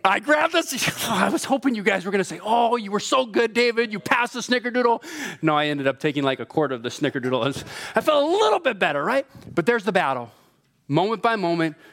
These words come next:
week to week. Sometimes literally this thing, and other times,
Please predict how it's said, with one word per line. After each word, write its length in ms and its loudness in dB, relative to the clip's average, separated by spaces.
week 280 0
to 100 2
week. 320 -6
Sometimes 580 0
literally 680 2
this 260 0
thing, 340 -2
and 120 2
other 200 0
times, 680 -2